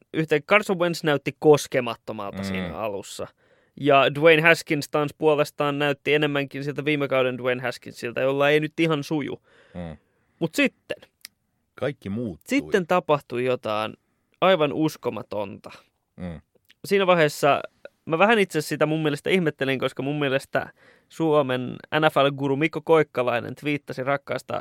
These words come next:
Speaker 1: ö, Eaglesistään jo siinä vaiheessa, kun he olivat johdossa vielä.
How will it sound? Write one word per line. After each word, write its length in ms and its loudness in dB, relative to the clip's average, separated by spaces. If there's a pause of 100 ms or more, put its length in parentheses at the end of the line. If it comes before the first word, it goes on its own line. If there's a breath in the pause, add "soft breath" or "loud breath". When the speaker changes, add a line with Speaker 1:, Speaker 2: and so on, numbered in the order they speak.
(120)
Speaker 1:
ö, 40 -20 (420)
Eaglesistään 840 -2 (320 soft breath)
jo 60 -4
siinä 220 4
vaiheessa, 320 4
kun 100 -4
he 60 2
olivat 280 2
johdossa 520 0
vielä. 260 -4